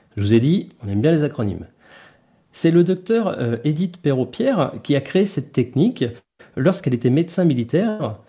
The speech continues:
Et à l'époque, euh, ces techniques avaient l'objectif de gérer le stress, euh, opérationnel de l'armée de l'air. Alors, l'instructeur TOP va aider, euh, le militaire dans son développement personnel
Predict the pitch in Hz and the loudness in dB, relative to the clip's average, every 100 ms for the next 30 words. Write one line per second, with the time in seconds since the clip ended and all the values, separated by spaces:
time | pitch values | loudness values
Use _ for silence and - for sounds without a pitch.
0 | _ - 143 208 208 185 240 135 - 117 | _ -2 2 2 2 0 0 -2 -4 -6
1 | 104 107 - 113 190 190 - 214 240 - | -6 -6 -4 -2 -2 -2 0 0 0 -4
2 | 110 123 160 135 120 - 254 269 - 104 | 0 0 0 -2 -8 0 -2 -2 -10 -2
3 | 120 117 170 165 123 - - 165 170 117 | 0 2 2 0 -2 -6 -4 -4 -2 -4
4 | 104 139 135 131 117 - 110 160 196 - | -2 -2 0 0 0 -2 0 0 -2 -6
5 | - - _ 110 123 147 147 104 87 - | -20 -20 _ -2 0 2 2 0 -8 -12
6 | _ _ _ _ - - - - - 135 | _ _ _ _ -20 -20 -16 -12 -4 -2
7 | 143 - 127 127 104 - 220 - 117 101 | 0 0 0 0 -2 0 0 0 -4 -2
8 | 117 139 143 160 160 120 107 110 110 98 | 0 2 2 2 2 0 -2 0 -2 -4
9 | - 247 180 110 104 156 156 131 120 120 | -2 -2 0 -2 0 -2 0 -2 0 -2
10 | 120 113 131 117 117 107 196 220 | -4 -6 -6 -8 -4 -2 0 0